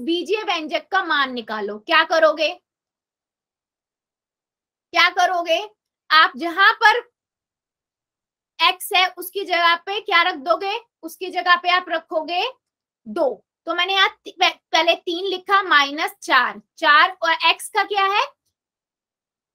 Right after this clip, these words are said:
की जगह पे दो रखा और एक्स की घात दो है तो बेटा दो भी लिख देना। तो सबसे पहले मैंने आपको हमेशा बताया घात solve होगी,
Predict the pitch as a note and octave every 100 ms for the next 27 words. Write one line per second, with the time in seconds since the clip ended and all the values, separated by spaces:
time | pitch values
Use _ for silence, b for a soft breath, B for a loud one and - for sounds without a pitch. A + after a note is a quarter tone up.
0 | _ _ _ _ _ _ _ - F#4 F4+
1 | F4 F4+ F#4 C4 D#4 E4 G#4 - G4+ A#4+
2 | - _ _ D#4+ F#4+ - - F#4 F#4+ -
3 | A#4+ C#4+ C#4 D#4+ G#4 D4+ C#4+ C4 B3+ C#4
4 | D4 G4+ A4 A#3+ C#4+ C#4 C#4+ A#3+ B3 C4+
5 | C#4 C#4+ E4+ F4+ - G#4+ G4+ G4+ G4 G4
6 | G4 F#4+ G4+ E4 D#4 G4 F#4 F4 F4+ F#4+
7 | F4+ A#3+ D4+ D#4+ - - D5+ - D#4 -
8 | B4+ A#3+ C#4+ C#4